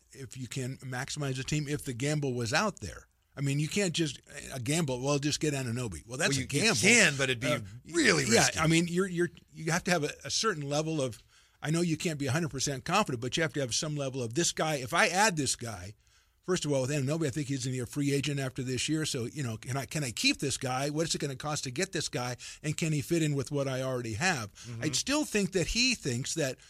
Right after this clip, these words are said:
Speaker 1: you know, obviously the Keegan Murray maturation, but also, you know,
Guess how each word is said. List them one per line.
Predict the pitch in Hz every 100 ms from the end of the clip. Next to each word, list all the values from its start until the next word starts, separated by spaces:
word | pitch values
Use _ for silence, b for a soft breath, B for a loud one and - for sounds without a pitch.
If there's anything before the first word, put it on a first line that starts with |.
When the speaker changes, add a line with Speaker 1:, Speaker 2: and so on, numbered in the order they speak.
| B
Speaker 1:
you | -
know, | 160 139 135 b b b -
obviously | 170 180 175 175
the |
Keegan | 180 190 180 160
Murray | 170
maturation, | 156 156 160 156 175 196 160
but | 160
also, | 208 277 - 170 -
you | 185
know, | 156